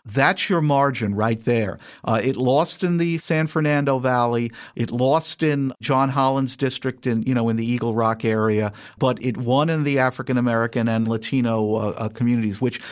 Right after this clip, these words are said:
again, you know, given the fact that there were these controversial evictions from Chavez Ravine,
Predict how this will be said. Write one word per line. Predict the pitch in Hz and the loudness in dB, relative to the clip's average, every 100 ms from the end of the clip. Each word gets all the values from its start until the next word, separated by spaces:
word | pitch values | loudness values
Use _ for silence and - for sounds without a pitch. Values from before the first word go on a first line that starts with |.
| - | -4
again, | 139 127 190 233 151 - - - | -4 0 0 0 -2 -8 -18 -4
you | 156 | 0
know, | 135 | 0
given | 135 170 190 | 0 0 0
the | 165 | -2
fact | - 151 139 - | 0 0 0 0
that | 123 113 - - | -2 -2 -10 -4
there | 127 | -2
were | 123 131 156 | 0 2 2
these | 139 117 | 0 -4
controversial | - 143 123 127 127 131 131 110 | -2 0 0 -2 -2 -2 0 -2
evictions | 104 131 160 - 110 98 | 0 -2 -2 -2 -2 -2
from | - - 127 | -6 -2 -2
Chavez | 123 123 117 110 107 | -2 -4 0 -2 -2
Ravine, | 104 113 208 156 110 | -4 0 0 2 0